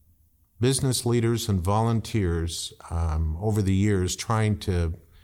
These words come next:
to make a difference in Greater Des Moines. And there was a former chair of the chamber that stood out to me, and he's a good personal friend and has been since we were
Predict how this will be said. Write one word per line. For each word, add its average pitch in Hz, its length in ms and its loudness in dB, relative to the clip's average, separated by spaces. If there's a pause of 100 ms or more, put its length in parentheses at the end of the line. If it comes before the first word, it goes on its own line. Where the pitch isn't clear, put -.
(800)
to 139 100 0
make 143 200 2
a 143 60 4
difference 113 540 0
in 98 280 2
Greater 107 320 2
Des 98 80 0
Moines. 95 500 2 (400)
And 98 300 2
there 104 140 4
was 92 420 2
a 90 340 2 (760)
former 170 320 2
chair 131 320 2
of 127 80 2
the 113 80 0
chamber 98 480 2
that 92 220 0
stood 107 300 0
out 90 260 0
to - 80 -2
me, 78 240 0
and 110 140 2
he's 90 160 0
a 95 40 0
good 104 320 -2
personal 92 440 0
friend 98 440 0
and 87 140 0
has 101 260 2
been 90 320 0
since 87 380 -2
we 85 160 2
were 76 340 0